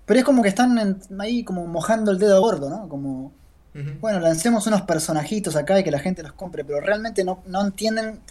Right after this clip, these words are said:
Speaker 1: como dije, no entienden el zeitgeist de la cuestión. No entienden la verdadera posibilidad de, de en qué consiste esto, esta cosa nueva.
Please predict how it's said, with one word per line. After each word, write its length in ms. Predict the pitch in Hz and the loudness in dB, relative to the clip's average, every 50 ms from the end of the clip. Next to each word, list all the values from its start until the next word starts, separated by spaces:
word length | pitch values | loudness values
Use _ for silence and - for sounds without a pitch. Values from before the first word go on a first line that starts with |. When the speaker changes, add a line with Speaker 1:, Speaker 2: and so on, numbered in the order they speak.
| - - | -12 -4
Speaker 1:
como 180 | 160 160 156 | 0 2 4
dije, 180 | 185 208 202 165 | 4 4 2 2
no 80 | 165 | 0
entienden 300 | 180 190 220 214 190 175 | 2 2 4 4 4 4
el 100 | 156 143 | 4 2
zeitgeist 640 | - - 196 196 208 202 185 202 202 202 196 - - 147 | 4 4 6 6 6 6 6 6 6 6 4 0 -4 -2
de 100 | 147 139 | -2 -2
la 100 | 135 131 | -2 -2
cuestión. 400 | 143 131 - - 180 - 127 - _ _ - _ - | -4 -8 -4 -4 -4 -4 -4 -8 _ _ -20 _ -4
No 100 | 165 170 | 2 2
entienden 400 | 185 180 180 214 208 202 185 170 | 2 4 4 4 4 6 6 6
la 100 | 156 147 | 6 6
verdadera 580 | 143 143 139 143 151 151 165 190 202 196 185 - | 6 6 6 6 6 6 6 6 6 6 4 2
posibilidad 720 | 151 143 - - 143 139 139 143 151 170 175 156 127 - - - - - - - - - - - 127 | 2 -4 -6 -6 -6 -6 -4 -4 -2 0 0 0 -2 -4 -12 -20 -20 -20 -20 -20 -20 -20 -20 -18 -16
de, 200 | 123 127 120 120 117 - - - - - | -14 -12 -12 -12 -12 -12 -14 -14 -16 -14
de 200 | 127 131 139 139 | -8 -2 2 2
en 100 | 135 131 | 2 4
qué 140 | 160 160 | 4 4
consiste 520 | 156 151 139 139 - - 143 139 - 123 117 | 6 6 4 4 4 0 0 0 0 -2 -4
esto, 220 | 131 - - - - | -4 -6 -10 -10 -10
esta 220 | 143 - - 135 | -6 -4 -2 0
cosa 240 | - 135 131 131 127 | 0 0 0 2 4
nueva. 300 | 131 131 123 - - | 4 2 2 -2 -6